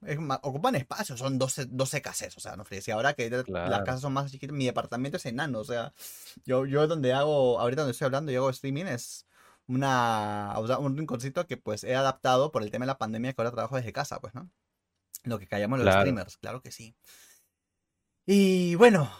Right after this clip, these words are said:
Speaker 1: noticias, noticias, Ter, noticias, noticias. Han ocurrido
Speaker 2: Vamos
Speaker 1: varias
Speaker 2: a
Speaker 1: cosas.
Speaker 2: hablar algunos, algunas cositas, algunas cositas, porque ha habido tantas cosas que podríamos hablar tranquilamente como unas tres horas más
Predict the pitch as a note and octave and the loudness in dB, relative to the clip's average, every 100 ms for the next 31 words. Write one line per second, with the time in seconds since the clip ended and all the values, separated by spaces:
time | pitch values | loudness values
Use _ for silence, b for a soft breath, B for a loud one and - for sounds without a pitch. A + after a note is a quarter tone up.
0 | _ - G#3 A#3+ D#4+ A3 - - - - | _ -8 -4 0 2 2 0 -2 -4 -6
1 | - C3 F#3 - B3+ D#3 C3 - B2 A#2+ | -10 -10 -10 -6 -2 -2 -4 -8 -10 -14
2 | C3 F#3 E3 - A2 - C3 - - - | -14 -12 -12 -14 -14 -14 -14 -14 -14 -12
3 | - - - B2+ C3+ B2+ A2+ B2+ A#2+ A#2+ | -12 -14 -10 -6 -4 -6 -6 2 4 6
4 | B2 A#2 G#2 G2+ F#2+ - - G#2 G#2+ A2 | 2 4 6 6 4 -2 -8 0 2 2
5 | - A2+ A2 C3 C3 B2 - - - - | 2 2 4 2 2 2 -2 -14 -20 -6
6 | A2+ A2+ B2 D3 - A#2 - A2 E2+ - | -4 -2 0 0 2 0 0 -2 -4 -4
7 | F#2 G#2 A2+ G#2 A#2 G#2 F#2 G2 A2+ C3 | -2 -2 -2 -2 0 0 -2 2 6 8
8 | C#3 C3+ B _ _ _ _ _ G3+ A3+ | 6 4 B _ _ _ _ _ 6 8
9 | G#3+ - G3+ G3 G#3+ G#3 C#3 B2 B2+ D3 | 6 6 6 8 8 6 6 8 8 8
10 | D3 B2 A#2+ C3+ B2+ A2 A2+ F3+ F3+ D3+ | 4 4 4 4 4 2 2 2 6 6
11 | D#3 D3+ E3 C3 B2 C#3 C#3 B2+ - - | 4 0 0 2 2 4 4 2 -2 -18
12 | _ _ _ E3 F#3+ F3 F#3+ F#3 D#3+ F3 | _ _ _ 6 6 8 8 10 8 6
13 | - | 4